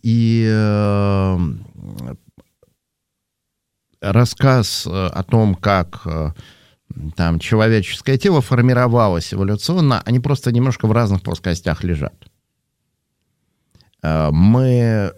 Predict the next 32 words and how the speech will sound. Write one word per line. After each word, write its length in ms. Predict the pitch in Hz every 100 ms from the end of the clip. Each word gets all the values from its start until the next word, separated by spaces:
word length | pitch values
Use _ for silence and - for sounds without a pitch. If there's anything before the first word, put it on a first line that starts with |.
| _
не 160 | 120 123
знаем 320 | 143 135 104
точно, 440 | - 147 - 123
что 180 | 101 127
бы 120 | 113
мы 140 | 110 113
увидели, 440 | 110 135 117 110
если 300 | 104 101 107
бы 160 | 104 104
мы 240 | 107 110
в 100 | 95
момент 340 | 92 110 117 101
грехопадения 680 | 95 - 107 107 131 127 98
присутствовали 640 | 95 - 117 - 107 104
с 80 | -
телекамерой. 600 | 107 98 87 50 - - - _ _ _ _ _ _ _ _ - - - - _ _ -
Но, 400 | 131 151 92 - _ _ _ -
э, 580 | 98 95 90 90 92 87 - -
как, 200 | 131 - -
что 200 | 123 -
я, 180 | 156 143
собственно, 420 | - 143 - 139
имею 300 | 143 143 139
в 40 | 107
виду, 680 | 117 135 139 156 120 87 - -
э, 260 | 95 95 87
что 180 | -
предположение 760 | 95 98 - 117 117 120 123 117
о 60 |
том, 180 | 101 120
что 140 | - 104
человечество 960 | - 113 123 110 107 - 104 101